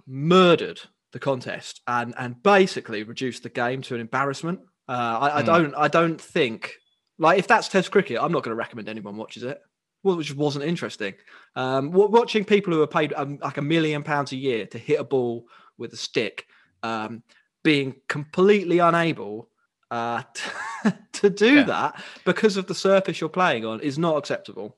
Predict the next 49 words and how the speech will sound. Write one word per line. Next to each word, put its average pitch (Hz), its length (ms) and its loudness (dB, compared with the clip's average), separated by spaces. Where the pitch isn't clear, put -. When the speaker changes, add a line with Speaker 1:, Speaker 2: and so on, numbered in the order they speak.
Speaker 3:
Much 226 300 0
in 180 140 0
the - 20 -2
Speaker 1:
Um, 156 40 -4
Speaker 3:
same 165 260 2
way 139 200 0
as 120 140 -4
it's - 220 -6
dire, 139 500 4
it's 139 140 0
absolutely 135 480 -4
dire 117 540 2
to - 180 -10
watch 110 420 -4
a 120 60 -6
game 110 540 -2
where 113 300 -2
the 107 100 -8
first 120 340 -2
team 110 380 -6
to - 80 -10
bat 107 260 -2
scores 110 260 -8
six 117 220 -6
hundred 107 320 -8
and 104 80 -12
the 104 60 -12
second - 260 -10
team 110 200 -14
to 110 60 -20
bat 110 180 -8
scores 104 260 -12
five 113 240 -6
hundred, 104 320 -12
and 107 100 -12
you've 110 160 -12
drawn 120 320 -4
it 113 140 -8
because 117 340 -8
there's 120 120 -4
absolutely 123 360 -4
nothing 120 300 -8
in 113 80 -8
it 107 80 -12
for 107 60 -14
the 110 60 -10
bowlers. 107 420 -6
This 127 220 -8
was 117 260 -6